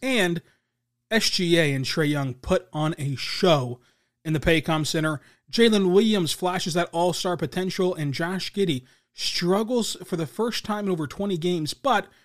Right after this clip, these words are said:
there was still a positive sign to take away from Giddey's game.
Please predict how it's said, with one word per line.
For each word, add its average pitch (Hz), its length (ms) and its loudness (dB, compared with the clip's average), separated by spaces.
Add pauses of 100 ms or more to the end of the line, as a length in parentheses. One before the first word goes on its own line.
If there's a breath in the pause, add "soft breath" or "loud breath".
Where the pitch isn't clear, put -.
(380 soft breath)
there 185 80 -2
was 180 140 2
still 247 540 2
a 185 100 2
positive 190 640 -2
sign 180 300 -2
to 156 60 -2
take 160 200 -6
away 151 180 -2
from 147 160 -6
Giddey's 139 280 -4
game. 131 240 -8